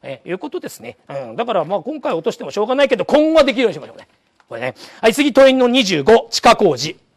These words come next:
で、これ七十八点七パーセントで、もう絶対なんですが、二番が×。これあの、損するもので×。損しないもの。更地評価。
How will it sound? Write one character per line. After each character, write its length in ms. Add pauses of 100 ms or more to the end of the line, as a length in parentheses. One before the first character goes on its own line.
(1200)
で、 120
こ 100
れ 60
七 260
十 160
八 140
点 220
七 220
パ 140
ー 40
セ 120
ン 40
ト 80
で、 360
も 80
う 40
絶 220
対 180
な 80
ん 60
で 60
す 120
が、 200 (140)
二 160
番 260
が×。 120 (1200)
こ 120
れ 100
あ 80
の、 240
損 320
す 160
る 120
も 140
の 120
で×。 100 (760)
損 240
し 160
な 140
い 60
も 100
の。 140 (320)
更 240
地 120
評 160
価。 140